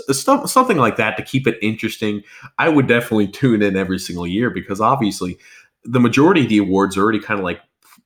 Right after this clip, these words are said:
you know, they're already pre-picked. You know, the Hart Award, you already know who's gonna win that. In most cases, you already gonna, you already know who's gonna win the majority of these awards. Very, very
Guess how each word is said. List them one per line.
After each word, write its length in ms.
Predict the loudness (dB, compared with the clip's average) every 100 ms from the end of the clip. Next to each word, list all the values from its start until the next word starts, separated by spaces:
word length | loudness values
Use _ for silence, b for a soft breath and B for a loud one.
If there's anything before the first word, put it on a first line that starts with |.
| _
you 160 | -8 -6
know, 180 | -6 -8 _
they're 220 | -2 0
already 380 | 2 0 -2 -6
pre-picked. 680 | -6 -4 -4 -6 -10 -12 -20 _ -16
You 100 | -10
know, 140 | -8
the 60 | -4
Hart 280 | 0 2
Award, 300 | 2 2 2
you 40 | 2
already 160 | 0
know 180 | 0 -4
who's 100 | -6
gonna 140 | -8 -10
win 180 | -10
that. 160 | -10 -12 B B
In 120 | 0 4
most 280 | 4 2
cases, 340 | -2 -4 -2 0
you 80 | 2
already 160 | 2
gonna, 160 | 0 -2
you 160 | -2
already 200 | 0 -2
know 300 | -2 0 2
who's 180 | 0 -4
gonna 120 | -4
win 140 | -6 -8
the 80 | -10
majority 400 | -10 -8 -8 -12
of 40 |
these 200 | -18 -20
awards. 320 | -14 -14 -12
Very, 500 | -4 2 4 4 2 -4
very 340 | -2 0 0